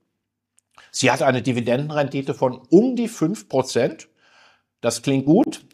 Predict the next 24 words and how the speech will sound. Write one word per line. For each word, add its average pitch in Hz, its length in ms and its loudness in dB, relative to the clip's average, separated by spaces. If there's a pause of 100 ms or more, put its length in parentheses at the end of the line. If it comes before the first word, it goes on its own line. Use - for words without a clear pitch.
(260)
Und 156 220 -2
dann 170 200 4
war 151 100 8
aber 165 120 6
die 156 120 2
Frage, 156 420 4
warum 151 300 6
fällt 160 260 2
der 156 120 4
Titel 151 360 -2
trotzdem 135 540 0
immer 131 300 4
weiter? 101 520 2 (400)
So, 110 200 -6
wenn 120 160 0
ich 147 140 -4
mir 147 500 2 (380)
den 117 140 -6
Kursverlauf 135 640 2
der 120 120 0
letzten 117 720 -6 (200)
zehn 190 360 0
Jahre 170 340 6
anschaue, 175 760 2